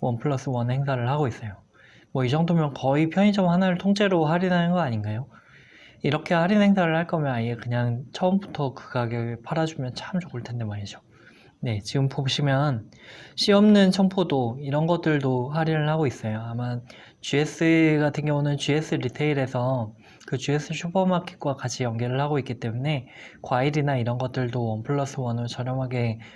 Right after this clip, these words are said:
판매를 하고 있는 것 같습니다. 허쉬 초콜릿 같은 것들도 천오백 원에 원 플러스 원 행사를 하고 있고요.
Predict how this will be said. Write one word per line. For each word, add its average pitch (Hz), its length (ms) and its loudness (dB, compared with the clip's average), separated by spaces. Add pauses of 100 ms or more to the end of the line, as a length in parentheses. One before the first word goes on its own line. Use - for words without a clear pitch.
(120)
판매를 151 360 0
하고 156 160 0
있는 143 220 -2
것 139 80 0
같습니다. 98 500 -6 (920)
허쉬 180 300 2
초콜릿 220 400 2
같은 165 320 -2
것들도 139 640 0
천오백 170 440 0 (240)
원에 143 540 0
원 131 240 -4
플러스 139 320 -4
원 123 180 -2
행사를 139 400 0
하고 147 200 0
있고요. 113 500 -6